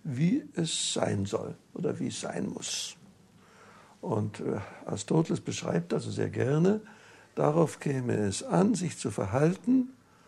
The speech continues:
dann in dieser Richtung, wie es Hostai, wie es richtig ist. Und dann soll er beschreiben, was das ist, und dann kommt er auf diesen Begriff eines Gefühls oder eines Wissens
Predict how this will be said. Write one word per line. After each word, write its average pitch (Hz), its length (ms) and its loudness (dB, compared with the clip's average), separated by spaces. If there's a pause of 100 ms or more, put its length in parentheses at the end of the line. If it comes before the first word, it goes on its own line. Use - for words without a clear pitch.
(460)
dann 202 400 2 (400)
in 147 420 2
dieser 120 320 2
Richtung, 190 500 2
wie 160 420 6
es - 640 -4 (640)
Hostai, 123 600 -4
wie 131 180 -2
es - 380 -6 (160)
richtig - 300 -12
ist. - 260 -12 (1120)
Und 143 140 2
dann 151 100 6
soll 165 160 4
er 170 60 4
beschreiben, 147 460 0
was 156 300 2
das 175 220 0
ist, 202 340 0
und 190 140 -4
dann 151 180 -2
kommt 135 360 -4
er 139 160 0
auf 123 160 -4
diesen 120 420 -4
Begriff 123 580 -4
eines 123 640 -4
Gefühls 139 720 -2
oder 110 260 -2
eines 101 360 -4
Wissens - 640 -4